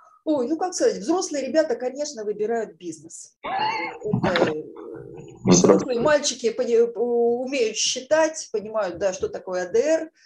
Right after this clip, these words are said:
Speaker 1: а, пони-, понимают среднюю заполняемость, понимают, э, э, видят, э, кто у нас, э, у-, отельный оператор, и спокойно, э, делают свои внутренние, внутренние калькуляции, понимают, что да, конечно, би-,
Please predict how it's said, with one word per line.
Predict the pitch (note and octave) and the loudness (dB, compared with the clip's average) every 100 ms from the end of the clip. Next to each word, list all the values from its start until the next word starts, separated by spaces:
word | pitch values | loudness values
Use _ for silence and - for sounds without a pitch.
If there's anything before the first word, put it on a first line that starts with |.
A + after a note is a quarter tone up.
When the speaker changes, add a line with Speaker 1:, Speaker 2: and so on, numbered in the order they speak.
| _ _ - | _ _ -6
Speaker 1:
а, | F#3+ F#3 F3+ F3 E3+ D#3+ D#3+ | -4 -2 -4 -4 -4 -2 -4
пони-, | D#3+ F#3 F3+ | -6 -12 -8
понимают | G3+ G3+ F3+ | -8 -6 -8
среднюю | F#3 F3+ F3 | -6 -8 -8
заполняемость, | E3+ F3+ A3+ C#4+ C#4 A#3 | -10 -6 -4 -2 -4 -6
понимают, | G#3+ G#3 G#3+ F#3+ - | -8 -4 -4 -4 -6
э, | F3+ E3+ D#3 _ _ _ - | -8 -8 -10 _ _ _ -4
э, | G3+ G3 G3+ | -2 -2 -4
видят, | G#3+ G3+ F#3+ - - | -6 -4 -4 -6 -10
э, | F#3 E3+ D#3+ D3+ D3+ D3+ D3+ D3+ D3+ | -6 -4 -4 -4 -6 -8 -8 -10 -10
кто | - F3+ | -8 -8
у | |
нас, | E3+ D#3+ - - | -8 -10 -12 -10
э, | E3 | -8
у-, | D#3 D3+ D3+ - - - D#3+ | -6 -8 -10 -12 -14 -14 -14
отельный | - G3 F3 F3+ | -12 -10 -8 -8
оператор, | F#3 C4+ D#4+ E4 C4 A#3 | -8 -2 0 0 -2 -4
и | - G#3 G#3 G3 F3+ | -6 -8 -8 -8 -10
спокойно, | E3+ - G3+ G#3 C4+ A3+ G3 F3+ E3+ | -10 -8 -8 -8 -12 -10 -8 -8 -10
э, | D#3 D#3+ - - - - - F#3 | -12 -14 -20 -20 -20 -16 -14 -4
делают | B3 G#3+ - | 0 0 -2
свои | G3+ G3+ | -2 -2
внутренние, | G3 A3 G3 F#3 F3 E3 E3 | -2 -6 -8 -8 -10 -6 -6
внутренние | D#3+ G3 G#3+ G3+ F3 F3+ | -6 -8 -8 -6 -6 -4
калькуляции, | G3+ - A3+ C4 C4 F#3+ | -4 -4 -2 -2 -4 -8
понимают, | - F#3 F3 C#3 | -10 -10 -8 -8
что | - | -2
да, | G3+ | -2
конечно, | G3+ F3 F3+ - D#3 | -2 -8 -12 -12 -14
би-, | D#3+ F#3+ | -12 -12